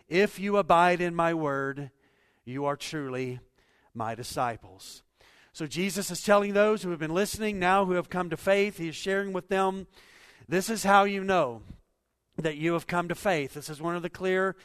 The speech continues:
identifying marks that you have come to faith.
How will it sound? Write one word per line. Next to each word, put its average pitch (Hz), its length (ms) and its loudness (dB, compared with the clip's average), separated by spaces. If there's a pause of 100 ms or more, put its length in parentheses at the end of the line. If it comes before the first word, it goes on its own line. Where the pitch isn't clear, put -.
(220)
identifying 175 720 2
marks 175 440 2
that 165 140 -6
you 165 180 -6
have 170 180 -2
come 165 420 -4 (320)
to 165 100 -6
faith. 160 560 -2